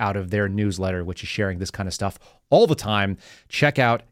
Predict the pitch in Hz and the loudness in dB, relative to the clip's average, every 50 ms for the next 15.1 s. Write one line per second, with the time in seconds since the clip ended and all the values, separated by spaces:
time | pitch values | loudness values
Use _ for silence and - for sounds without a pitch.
0 | _ - - 123 120 117 - 120 117 110 - - 110 90 107 107 104 - 104 - | _ -4 0 2 2 2 2 0 0 0 -2 -8 -6 0 2 2 2 2 0 0
1 | 107 101 101 - - 107 101 95 92 92 - - 101 98 98 104 110 98 117 131 | 2 2 0 0 -2 -2 0 0 0 -2 -4 -4 -4 -4 -4 -2 0 2 4 4
2 | 135 120 110 104 - 117 120 120 120 - 107 104 - 120 117 - 107 98 98 101 | 4 4 2 0 0 0 2 2 2 0 -2 -4 -2 -2 -2 0 0 0 0 0
3 | 101 98 - 101 95 90 87 98 95 92 90 101 95 - - - 104 101 95 - | 0 -2 -2 -4 -6 -4 -2 -2 -2 -2 -2 -4 -8 -10 -8 -4 -2 -2 -2 -2
4 | 98 92 98 95 - - 90 82 95 95 95 92 87 - - - - - _ _ | -4 -4 -4 -4 -2 -4 -6 -2 -2 0 0 0 -2 -4 -8 -20 -20 -20 _ _
5 | - 101 110 135 143 135 131 131 - 131 - - 131 120 110 - 120 110 104 - | 0 2 4 6 6 6 4 2 0 -4 -4 0 0 2 2 2 2 2 2 2
6 | - 107 104 104 98 - - - - - - - - - 151 156 135 123 131 135 | 2 2 2 2 0 -4 -8 -16 -16 -12 -10 -4 4 6 8 8 8 6 4 4
7 | 151 160 - - - - 180 196 185 165 147 - - - - - 151 151 143 135 | 2 2 2 0 -4 -2 0 2 4 2 2 0 -2 -10 -4 0 2 4 4 4
8 | 135 123 107 131 127 127 131 135 135 131 143 143 - 135 110 98 127 131 127 123 | 4 4 4 4 4 4 4 2 2 2 2 2 0 -2 0 0 2 2 4 4
9 | 123 120 117 117 117 113 - - - - _ - - - - _ _ _ _ _ | 4 4 4 4 2 0 -2 -4 -8 -20 _ -20 -20 -20 -20 _ _ _ _ _
10 | _ _ - 107 120 127 139 147 151 151 147 151 151 135 147 131 127 131 131 127 | _ _ -2 2 2 4 4 4 4 4 2 2 0 0 0 2 4 4 4 4
11 | - - 127 120 120 127 127 113 117 120 117 120 120 113 107 120 123 120 113 - | 2 0 0 2 4 4 4 4 2 2 2 0 0 0 2 4 4 4 2 2
12 | - 120 120 113 110 110 95 127 127 120 170 160 - 160 143 123 123 113 - 151 | 2 2 4 4 4 2 2 2 2 2 2 2 2 2 2 4 2 2 2 2
13 | 151 147 - - 127 120 113 - - 117 110 - - 113 98 104 104 104 110 117 | 2 2 2 2 2 2 2 4 2 2 0 0 -2 -2 2 2 2 4 2 2
14 | - 120 107 110 110 101 117 110 104 160 220 208 147 - 113 107 92 90 90 104 | 0 0 2 2 2 2 2 4 6 4 4 4 2 0 0 2 2 2 2 0
15 | 127 135 | 0 -2